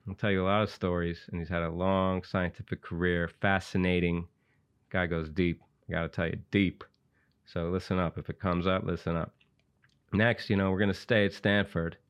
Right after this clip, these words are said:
'cause they got some bright people over there. So let's talk about it. Here we're talking about heart disease, uh, coronary artery disease specifically.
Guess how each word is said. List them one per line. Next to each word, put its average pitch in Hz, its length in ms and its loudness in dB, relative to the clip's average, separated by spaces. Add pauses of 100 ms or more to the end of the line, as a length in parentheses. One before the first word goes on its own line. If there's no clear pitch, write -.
(460)
'cause 90 180 -8
they 95 100 0
got 98 180 2
some 92 180 -2
bright 90 220 0
people 92 320 0
over 80 160 -2
there. 80 200 -6
So - 140 -8
let's 90 160 -4
talk 101 240 -2
about 80 240 -4
it. - 60 -16 (1200)
Here 143 160 4
we're 147 80 4
talking 143 260 4
about 120 140 6
heart 117 220 4
disease, 90 600 0 (1000)
uh, 85 420 0 (540)
coronary 92 440 0
artery 87 340 0
disease 80 480 -6
specifically. - 1040 -6